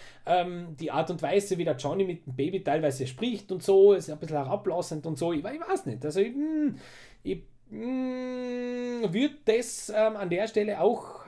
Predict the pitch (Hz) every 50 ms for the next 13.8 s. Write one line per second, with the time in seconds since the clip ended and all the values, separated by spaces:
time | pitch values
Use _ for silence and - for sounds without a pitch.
0 | - - 160 175 180 180 190 190 190 185 190 196 202 196 202 - 143 - 214 202
1 | 202 220 196 196 - 190 190 180 - 160 156 143 156 202 214 - - - - -
2 | - - 185 185 185 185 185 170 151 - - 147 147 139 127 127 127 131 - -
3 | - 185 196 202 196 - - 185 196 220 208 226 226 220 214 - - 214 240 240
4 | - - - - 131 117 107 - 110 104 95 101 101 101 - - _ _ _ _
5 | _ _ _ _ _ _ _ _ _ _ _ _ _ _ _ _ _ _ _ _
6 | _ _ - - - 139 139 139 143 139 135 139 135 131 135 131 123 127 - -
7 | - - - - - - - 160 160 143 - - 156 202 233 254 240 254 240 220
8 | - 208 220 214 226 233 262 285 - - 214 165 151 147 139 139 131 - - -
9 | 302 370 359 294 139 104 - - - - 92 85 90 92 - - - - - -
10 | _ _ _ - 127 127 - 101 135 190 254 320 220 - - - - - - -
11 | - _ _ - - - - - - - - - - - - - - - - -
12 | - - - - - - - - - - - - - - - - - - - -
13 | - - 185 285 - - - 208 135 123 - - - - - -